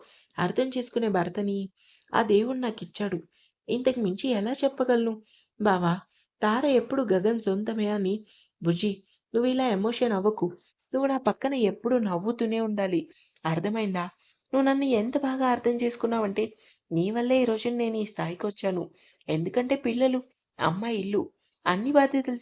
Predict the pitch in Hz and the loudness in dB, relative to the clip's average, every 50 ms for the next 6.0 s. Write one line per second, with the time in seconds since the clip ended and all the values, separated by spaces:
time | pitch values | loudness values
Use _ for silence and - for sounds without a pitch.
0 | - 220 214 - - 233 220 208 214 214 208 202 202 _ _ _ _ _ _ - | -6 -8 -8 -6 -6 -6 -4 -2 -2 -2 -2 -4 -10 _ _ _ _ _ _ -6
1 | - 240 254 220 180 170 165 - 226 - 254 247 247 240 220 190 170 170 185 208 | -2 -2 -2 2 0 0 0 0 -2 -2 0 0 0 0 0 0 0 -2 -2 -6
2 | 220 - 220 214 - - - 202 202 190 - - _ _ _ _ _ _ _ - | -6 -6 -6 -8 -6 -6 -4 -2 0 0 -2 -4 _ _ _ _ _ _ _ -2
3 | 165 160 170 190 196 214 220 233 262 269 285 285 277 277 262 226 185 170 165 165 | 0 0 0 0 0 -2 0 0 0 0 2 2 2 2 0 2 2 0 0 0
4 | 180 202 220 220 220 214 208 202 190 196 202 196 196 - - - - _ _ _ | -4 -4 -4 -4 -4 -4 -4 -2 0 -2 -2 -2 -4 -14 -20 -20 -20 _ _ _
5 | _ - 160 156 165 185 214 226 226 214 185 175 - - - - 226 202 196 190 | _ -4 -2 -2 -2 -2 -2 -4 -4 -4 -4 -4 -4 -8 -10 -8 -6 -6 -4 -6